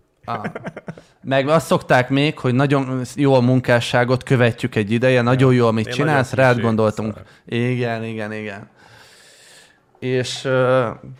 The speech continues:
Speaker 1: és azt nem gondolták el, például Drake Mall-nál se sokan, hogy gyakorlatilag a nézőknek köszönhették, hogy megkereste egy ilyen cég. Ugye nézettség, tehát a nézőknek. És gyakorlatilag azzal, hogy ők elfogadták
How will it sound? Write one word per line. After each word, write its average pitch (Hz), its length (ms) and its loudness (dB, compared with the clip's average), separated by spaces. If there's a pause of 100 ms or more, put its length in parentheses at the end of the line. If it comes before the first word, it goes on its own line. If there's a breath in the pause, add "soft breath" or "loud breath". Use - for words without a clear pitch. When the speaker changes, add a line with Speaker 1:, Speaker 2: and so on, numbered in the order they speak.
(300 soft breath)
Speaker 1:
és 131 160 -8
azt 220 180 -2
nem 165 120 0
gondolták 117 640 -2
el, 117 220 -2
például 113 320 -6
Drake 127 320 -2
Mall-nál 110 300 -2
se 113 100 -8
sokan, 110 480 -4
hogy 117 400 -6
gyakorlatilag 123 840 0
a - 40 -8
nézőknek 117 600 -2
köszönhették, 120 680 -4
hogy 113 100 -4
megkereste 110 540 -4
egy 104 120 -4
ilyen 104 240 -4
cég. 87 380 -10
Ugye 110 380 -8
nézettség, 127 640 -6
tehát - 180 -14
a - 40 -12
nézőknek. 127 540 -6 (420 loud breath)
És 113 120 -10
gyakorlatilag 165 560 0
azzal, 170 240 2
hogy 123 120 2
ők 110 120 -4
elfogadták 139 920 0